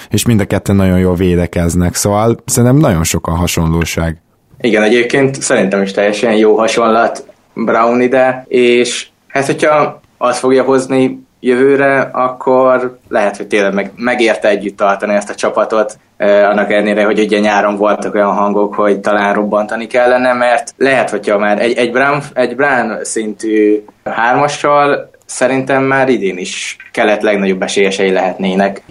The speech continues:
Speaker 2: Nem nézve azt, hogy persze LeBronban mindig benne van, de én sem vagyok teljesen meggyőződve a, a Cleveland, ö,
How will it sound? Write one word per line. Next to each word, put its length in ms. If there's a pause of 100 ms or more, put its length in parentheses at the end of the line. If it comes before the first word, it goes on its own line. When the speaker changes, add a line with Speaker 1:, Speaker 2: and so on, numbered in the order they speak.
(120)
Speaker 2:
Nem 240
nézve 280
azt, 180
hogy 220
persze 360
LeBronban 380
mindig 280
benne 280
van, 500
de 400
én 180
sem 160
vagyok 160
teljesen 360
meggyőződve 540
a, 220 (420)
a 120
Cleveland, 680
ö, 380